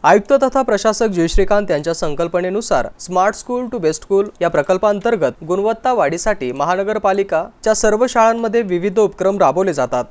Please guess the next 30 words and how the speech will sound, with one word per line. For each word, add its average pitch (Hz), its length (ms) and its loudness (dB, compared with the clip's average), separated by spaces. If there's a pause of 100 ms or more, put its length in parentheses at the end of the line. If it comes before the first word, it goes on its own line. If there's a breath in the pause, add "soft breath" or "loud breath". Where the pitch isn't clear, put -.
(140)
त्याचाच 160 340 0
एक 165 120 -4
भाग 165 200 -2
म्हणून 185 260 -4 (280)
उपायुक्त 233 440 0 (140)
तथा 202 220 0
शिक्षण 202 360 -4
विभाग 196 300 -4
प्रमुख 196 340 -4 (220)
अंकुश 180 380 -4
पांढरे, 190 460 -2 (180)
नियंत्रण 180 440 -2
अधिकारी 196 400 2
गणेश 165 320 -2
दांडगे, 151 380 -2 (300)
शिक्षण 247 360 -2
अधिकारी 233 360 0
भारत 175 340 -2
तिनगोटे 170 460 -2
यांच्या 165 280 -4
मार्गदर्शनात 151 600 -4 (240)
महानगरपालिकेच्या 226 1000 2
शाळेंमध्ये 170 640 0 (100)
विविध 190 440 -2
शास्त्रज्ञ 180 540 -2
आणि 147 220 -4
संशोधक 226 600 -4
यांच्या 165 280 -2
भेटी 175 320 -6
आयोजित 160 280 0